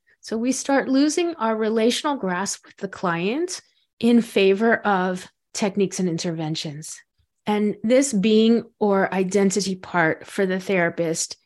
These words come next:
is to really watch out for losing this part of yourself in the skills and techniques, because you need to be able to access that whole part of you, including your humanness as a therapist.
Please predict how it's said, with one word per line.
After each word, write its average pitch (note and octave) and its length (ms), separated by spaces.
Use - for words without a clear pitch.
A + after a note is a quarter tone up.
is G3+ 360
to - 200
really C#4 280
watch G3 360
out A3 280
for G3+ 200
losing A3 460
this F#3+ 180
part G3+ 280
of G3 100
yourself F#3 640
in G3+ 160
the G3 100
skills F#3 640
and F#3 140
techniques, F3 640
because G#3 760
you C#4+ 240
need E4 240
to B3 120
be G#3 140
able G3 200
to - 180
access G3 500
that G3 260
whole C#4 360
part C#4+ 320
of G#3 140
you, B2+ 320
including C4+ 560
your G3 160
humanness D#3+ 880
as E3 180
a E3 80
therapist. - 800